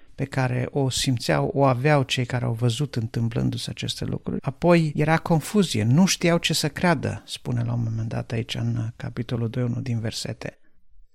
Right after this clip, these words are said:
Și din nou, confuzia sau starea aceasta de confuzie nu trebuie să dureze foarte mult, pentru că după confuzie trebuie să vină limpezirea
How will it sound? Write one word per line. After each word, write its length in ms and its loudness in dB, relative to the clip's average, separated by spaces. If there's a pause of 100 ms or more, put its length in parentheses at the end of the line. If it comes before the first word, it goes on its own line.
Și 300 -2
din 180 4
nou, 320 4
confuzia 720 2
sau 200 -2
starea 320 0
aceasta 320 -2
de 100 0
confuzie 600 0
nu 220 4
trebuie 380 2
să 200 -2
dureze 420 0
foarte 460 0
mult, 460 2 (420)
pentru 240 -4
că 140 -2
după 260 0
confuzie 680 -2
trebuie 300 -2
să 160 -2
vină 560 0 (360)
limpezirea 960 2